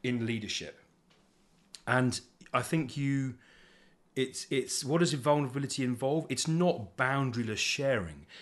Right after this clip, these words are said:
It is thoughtful sharing of what the leader's experiencing, their own struggles, the things they've tried that haven't worked out, how they feel about things.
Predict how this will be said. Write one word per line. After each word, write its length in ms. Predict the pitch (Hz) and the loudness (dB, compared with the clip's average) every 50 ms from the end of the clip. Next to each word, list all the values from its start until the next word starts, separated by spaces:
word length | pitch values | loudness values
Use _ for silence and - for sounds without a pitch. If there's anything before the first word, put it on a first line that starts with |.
| - - _ | -20 -14 _
It 160 | - 123 120 | 0 2 4
is 300 | 120 120 117 113 - - | 4 4 4 2 0 -2
thoughtful 680 | - - - - - 170 175 175 175 - - - 139 117 | -4 -8 -4 2 4 6 6 4 4 0 -4 -4 -4 -2
sharing 600 | - - - - 101 92 92 90 85 76 80 82 - - | -2 -2 -2 -2 -2 -2 -2 -4 -6 -8 -10 -12 2 6
of 500 | 113 107 110 107 107 101 98 90 - - - - - - - - - _ _ _ _ _ _ - 123 98 | 6 8 8 6 6 4 2 0 -4 -12 -18 -20 -20 -20 -20 -20 -20 _ _ _ _ _ _ -10 -10 2
what 440 | 104 127 - 269 - - - - - - | 6 6 6 6 4 2 -4 -12 -10 -6
the 80 | 123 110 | -4 -2
leader's 400 | 107 107 113 117 113 110 101 92 | 0 2 2 0 0 0 -4 -4
experiencing, 640 | 107 - - - - 120 110 104 90 - 92 90 | -4 -4 -6 -4 -2 -2 -2 -2 -4 -4 -6 -2
their 120 | 98 107 113 | 0 2 2
own 160 | 113 117 110 | 2 2 0
struggles, 520 | - - - - 107 98 90 87 87 87 | -2 -2 -2 -2 -2 -2 -2 -6 -8 -6
the 100 | - 123 | -6 -6
things 360 | 113 - - - 160 160 147 - | -6 -4 -2 -2 0 0 0 0
they've 180 | 143 131 - | -2 -2 -2
tried 360 | - - - 143 139 127 107 | -4 -4 -2 0 0 0 -2
that 140 | - 95 - | -4 -8 -8
haven't 320 | - - 127 - 123 113 110 | -6 -6 -6 -4 -6 -4 -2
worked 380 | 113 110 107 101 - - - | -2 -2 -2 -2 -4 -6 -6
out, 320 | 101 98 92 - - - - - - - - | -6 -6 -8 -10 -14 -16 -18 -16 -18 -14 -6
how 200 | - 139 151 151 | 0 2 4 4
they 180 | 143 156 165 170 | 4 4 4 2
feel 420 | - - - - 143 147 147 127 | 0 -2 -4 -2 0 2 2 2
about 300 | 107 95 90 87 71 - | 2 0 -2 -4 -6 -8
things. 380 | - - 78 67 65 - - | -10 -14 -14 -14 -14 -14 -14